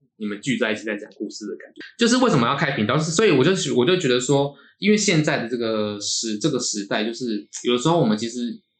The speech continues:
交朋友的时间越来越少，都要工作干嘛，然后只要我们大学出了社会之后，其实你以前的，除了以前的朋友之外，其实你越来越少能够交到你做知心的朋友，然后这时候反而其实有的时候我们回到家里，然后自己一个人租一个小套房，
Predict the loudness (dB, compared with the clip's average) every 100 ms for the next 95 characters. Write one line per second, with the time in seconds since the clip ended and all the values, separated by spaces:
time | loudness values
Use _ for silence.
0 | _ -2 0 0 0 2 0 -4 -10 -20
1 | _ -14 -8 -6 -2 0 2 2 0 -2
2 | -6 -6 -6 -4 -6 -6 -8 -10 -10 -4
3 | -2 -2 -6 -4 -2 -2 -6 -6 -2 -2
4 | -4 -10 -4 0 0 0 -2 -2 -2 -6
5 | -6 -8 -10 -10 _ _ _ _ _ _
6 | _ -6 -2 -2 -4 -4 0 2 2 -2
7 | -4 -4 -4 -4 -4 -4 -6 -6 -2 0
8 | 2 0 -4 -8 -6 -6 -4 -4 -2 -2
9 | -2 -4 -6 -6 -8 -8 -10 -12 _ -20
10 | -20 _ _ -20 -20 -8 -2 0 2 2
11 | 2 0 -4 -6 -6 -6 -6 -10 -6 -4
12 | -2 -4 -4 -6 -6 -8 -8 -10 -10 -12
13 | -12 -18 -18 -16 -16 -14 -12 -10 -8 -8
14 | -10 -10 -10